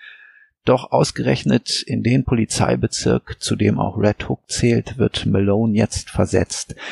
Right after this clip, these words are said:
Er ist ausgestattet mit der feinnervigen Wahrnehmung seiner irischen Abstammung und wittert unter der profanen kriminellen Oberfläche Red Hooks ein dunkles Geflecht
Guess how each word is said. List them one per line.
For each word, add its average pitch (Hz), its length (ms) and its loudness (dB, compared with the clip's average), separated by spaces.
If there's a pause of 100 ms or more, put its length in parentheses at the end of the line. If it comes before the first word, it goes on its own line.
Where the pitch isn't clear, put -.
(220)
Er - 300 0
ist - 360 -4
ausgestattet - 720 0
mit - 180 -2
der - 120 2
feinnervigen 120 1000 0
Wahrnehmung 120 680 2
seiner 95 320 2
irischen 113 420 -2
Abstammung 120 680 -2
und 107 440 -2
wittert 120 320 2
unter 117 240 -2
der 104 300 2 (260)
profanen 120 720 0
kriminellen 110 640 2
Oberfläche 110 800 0
Red 107 280 2
Hooks - 260 -4
ein 98 480 0
dunkles 113 460 0
Geflecht - 500 -4